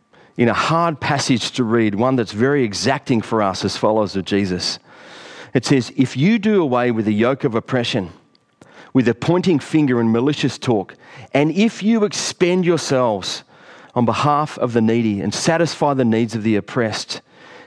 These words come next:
then you will call and the Lord will answer. You will cry for help and he will say, 'Here I am.'"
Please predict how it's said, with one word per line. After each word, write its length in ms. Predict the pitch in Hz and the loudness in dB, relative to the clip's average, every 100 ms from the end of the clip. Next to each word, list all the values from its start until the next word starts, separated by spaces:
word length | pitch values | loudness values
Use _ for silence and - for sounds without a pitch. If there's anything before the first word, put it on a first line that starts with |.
| - | -8
then 540 | 104 143 151 143 120 | 0 2 2 2 0
you 160 | 123 123 | 2 0
will 120 | 117 | 0
call 500 | - - 156 160 139 | -2 0 2 2 0
and 100 | 117 | 0
the 60 | 113 | 2
Lord 340 | 117 139 151 | 2 2 0
will 180 | 131 127 | -2 -2
answer. 340 | 104 117 123 127 | -2 -2 -2 0
You 140 | 120 | 0
will 100 | 120 | 0
cry 280 | - 156 156 | 0 0 0
for 120 | - | -2
help 320 | 113 135 113 - - - - | -2 -2 -2 -8 -20 -20 -2
and 120 | 117 | 0
he 140 | 135 139 | 2 0
will 120 | 113 | -2
say, 440 | - 131 117 95 - | -2 0 0 -2 -6
'Here 260 | - 147 127 | -4 0 2
I 120 | 110 | 2
am.'" 280 | 107 107 | 0 -2